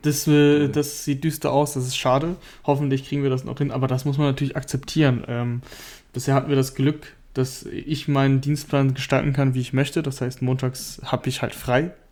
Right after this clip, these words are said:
Speaker 1: Zumindest hab ich eher Spätschicht. Äh, aber ja, wenn du jetzt studierst, dann ist das halt so. Das müssen wir alle akzeptieren, auch wenn's schade ist.
Speaker 2: Ja, es ist schade. Ich, ich find's selber auch schade. Natürlich war es für uns <laughs> immer sehr, sehr anstrengend oder es ist auch noch sehr, sehr anstrengend, da,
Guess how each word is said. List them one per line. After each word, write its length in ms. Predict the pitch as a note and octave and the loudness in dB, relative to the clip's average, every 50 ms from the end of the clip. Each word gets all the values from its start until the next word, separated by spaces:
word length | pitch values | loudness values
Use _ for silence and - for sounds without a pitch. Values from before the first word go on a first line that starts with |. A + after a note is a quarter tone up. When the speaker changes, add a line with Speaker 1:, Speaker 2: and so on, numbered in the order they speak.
| C3+ C3 - | -10 -10 -8
Speaker 1:
Zumindest 500 | - - C3 A#2+ A2+ A2+ - - - - | -4 -2 -2 0 -2 -4 -6 -8 -8 -6
hab 100 | B2+ A#2 | -4 -4
ich 220 | A2 - - - - | -4 -6 -6 -2 0
eher 160 | A#2+ G#2+ A2 | 0 2 0
Spätschicht. 540 | - - - B2+ C3+ - - G3 - - - - - - - - - - - - - - - - - | 0 -2 -2 -2 -2 -2 -4 -6 -6 -10 -16 -18 -16 -14 -14 -12 -12 -12 -12 -14 -16 -16 -18 -8 0
Äh, 80 | - C3+ | 4 6
aber 580 | C#3 C#3 C3+ B2+ - C3+ C#3 C#3 D3 D#3 D#3 | 6 8 8 6 6 6 4 6 6 6 6
ja, 180 | D3 C3 A2+ A2 | 6 4 2 2
wenn 140 | A2+ A#2+ B2 | 0 -2 0
du 60 | A#2+ | -2
jetzt 120 | A#2 A#2+ | -2 -4
studierst, 600 | - - B2+ A#2 A#2+ A#2 A#2 C3 D3+ - - - - | -4 -6 -6 -4 -4 -2 -2 -2 -2 -4 -6 -4 -2
dann 140 | D3+ - - | -2 -2 -2
ist 160 | G#3+ G#3+ - | -4 -2 0
das 160 | D4 C4+ - | 0 2 2
halt 160 | C#3 A#2+ A2 | 2 0 0
so. 240 | - A2+ A2 A2+ A2+ - - | -2 -6 -6 -6 -8 -10 -8
Das 280 | A2 A2+ A2+ - - | -8 -8 -8 -8 -8
müssen 180 | A#2+ A2+ B2 B2+ | -6 -4 -2 -2
wir 60 | B2 | 0
alle 140 | D3 D3+ E3 | 0 -2 -2
akzeptieren, 460 | E3 - - G3+ - C4 A3+ E3+ C3 - - | -4 -6 -10 -8 -4 -2 -2 -2 -2 -4 -6
auch 140 | - - - | -10 -6 -4
wenn's 140 | D#3+ E3+ E3+ | -4 0 4
schade 240 | A3 G3+ F3 C3 G2 | 6 6 6 4 2
ist. 200 | - - - - _ - - - - - - - | -2 -6 -12 -20 _ -20 -20 -20 -20 -20 -12 -6
Speaker 2:
Ja, 160 | G2+ G#2 G#2+ - | -4 -4 -4 -4
es 120 | A2 G#2+ | -6 -8
ist 120 | A2 A#2 - | -8 -8 -6
schade. 260 | - G#2+ A2 G#2 - | -4 -4 -2 -2 -4
Ich, 160 | G#2+ - G#2+ | -4 -6 -6
ich 300 | A2 - - - - - | -6 -6 -6 -8 -10 -6
find's 200 | - C3+ C3+ B2+ | -6 -4 -4 -2
selber 280 | B2+ B2 C3 B2+ A2 - | 0 0 2 2 2 0
auch 80 | A#2 A#2 | -2 -2
schade. 260 | - A2+ G#2+ G#2 G#2 | -2 -2 -2 -2 -2
Natürlich 340 | G#2 G#2 G#2 C3+ C3 B2 A2+ | -2 -2 -2 -2 -2 0 0
war 100 | G#2+ A2 | 0 -2
es 100 | G#2+ - | -2 -2
für 80 | - | -2
uns 180 | G#2+ B2+ C3 C3 | -2 -2 0 0
<laughs> 40 | D#3 | 0
immer 120 | B2+ A2+ | -2 -2
sehr, 140 | - - C#3+ | -2 -2 -2
sehr 140 | A#2+ A2+ A2 | 0 0 0
anstrengend 420 | C3 C3+ - - C3 B2+ C3+ C3 | -2 -4 -4 -4 -4 -4 -4 -4
oder 140 | A2+ G2 F#2 | -4 -4 -2
es 180 | G#2 A2+ - - | -2 -2 -2 -2
ist 240 | - B2+ - - - | -4 -4 -4 -4 -4
auch 120 | A2 A#2 | -4 -4
noch 140 | A#2+ A2+ - | -6 -6 -4
sehr, 180 | - A2 A#2 | -4 -4 -4
sehr 160 | A#2 A2 - - | -4 -4 -4 -4
anstrengend, 400 | B2 B2+ C3 - A2+ A2+ G#2+ - | -6 -6 -6 -6 -8 -6 -6 -4
da, 240 | G#2 G#2+ A2+ A#2+ | -4 -4 -6 -8